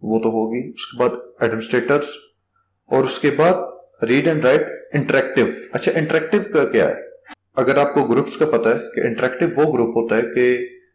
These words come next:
अ, जितने भी यूजर system पे login होते हैं directly,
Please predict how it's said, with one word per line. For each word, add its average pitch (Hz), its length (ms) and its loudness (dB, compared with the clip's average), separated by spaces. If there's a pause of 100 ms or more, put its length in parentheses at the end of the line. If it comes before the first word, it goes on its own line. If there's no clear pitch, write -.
(220)
अ, 117 140 4
जितने 120 320 0
भी 180 160 2
यूजर 117 320 2
system 120 400 -2
पे 160 160 0
login 113 440 2
होते 107 220 0
हैं 87 280 -4
directly, 113 720 0